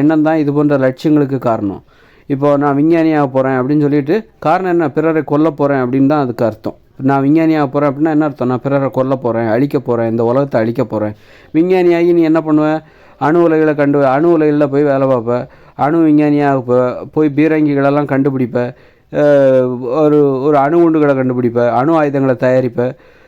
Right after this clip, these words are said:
அதான், அதுக்காக தான் நீ விஞ்ஞானி ஆவ. அப்ப விஞ்ஞானி ஆக போறேங்கிறதுக்கும் நீ கொல்ல போறேங்கிறதுக்கும் பெரிய ஒண்ணும் வித்தியாசமே கிடையாது. மறைமுகமா சொல்லிக்கிற,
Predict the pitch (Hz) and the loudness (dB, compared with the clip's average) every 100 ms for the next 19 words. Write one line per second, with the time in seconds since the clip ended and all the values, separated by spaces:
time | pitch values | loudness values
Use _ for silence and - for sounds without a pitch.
0 | _ 170 202 220 180 175 196 190 233 220 | _ -4 0 2 0 0 -2 -2 -2 0
1 | 180 180 180 175 147 143 170 170 156 165 | 0 0 0 0 0 0 0 0 0 0
2 | 190 190 185 175 175 170 170 170 165 170 | 0 0 0 0 0 0 0 0 -2 -2
3 | 202 202 - - - 165 165 160 170 170 | -4 -4 -12 -20 -2 0 0 0 0 0
4 | 175 170 170 165 160 190 170 170 160 147 | 0 0 0 0 -2 -2 0 0 2 0
5 | 135 143 165 196 170 165 165 170 165 123 | 0 0 0 0 0 0 0 0 0 -2
6 | 101 - - _ _ _ _ _ _ _ | -4 -8 -20 _ _ _ _ _ _ _
7 | _ 120 120 139 175 170 185 190 170 165 | _ -4 0 0 0 0 0 -2 -2 0
8 | 143 | -2